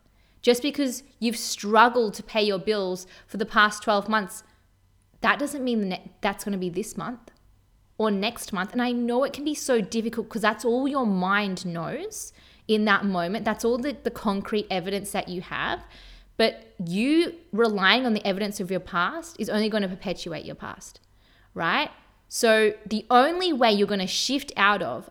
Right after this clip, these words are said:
"I can't pay my bills and I can barely get by," to wealthy and overflow is changing your anticipation and your belief.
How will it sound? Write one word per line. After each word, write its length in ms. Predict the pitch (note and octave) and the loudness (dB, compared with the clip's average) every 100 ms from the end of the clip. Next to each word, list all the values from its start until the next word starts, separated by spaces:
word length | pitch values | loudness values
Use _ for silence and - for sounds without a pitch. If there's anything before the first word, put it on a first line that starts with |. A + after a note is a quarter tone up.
| _ | _
"I 220 | G#3+ A3+ | 4 6
can't 360 | C#4 B3+ B3 B3 | 4 2 2 2
pay 220 | - G#3 | -2 0
my 200 | G#3 F#3+ | 2 0
bills 520 | F3+ F#3+ E3 D3 - | 0 -2 -2 -4 -8
and 160 | - G#3 | -6 -4
I 200 | - G3+ | 2 2
can 220 | B3 C4+ A3 | 2 0 0
barely 360 | F#3+ G3 A3 | 2 4 2
get 260 | G3+ F#3+ F#3 | 0 -4 0
by," 340 | F#3 D#3 A2+ - - | 2 2 -2 -10 -12
to 200 | - A#3 | -4 -2
wealthy 400 | G3 G#3+ A#3+ C4+ C4 | 2 2 2 0 -2
and 80 | |
overflow 580 | A3+ F#3+ F#3+ G3 F#3 F3+ - | 0 0 -2 -4 -2 -2 0
is 480 | F#3+ E4 - - - _ _ _ _ _ _ | 0 0 -4 -10 -14 _ _ _ _ _ _
changing 720 | - A3 G3+ G#3 A3 G#3 A3 - _ - | -6 -2 0 0 0 -4 -6 -14 _ -8
your 480 | F3+ F#3 F#3 F3 - _ | -2 0 0 -2 -8 _
anticipation 920 | G3 G3 G#3 - F#3+ - F#3 F#3+ A#3+ | -6 -4 -6 -6 -8 -6 -6 -4 -2
and 120 | A3 F#3 | -2 -2
your 120 | F3 | -4
belief. 480 | F3 E3 - - | -4 -8 -8 -12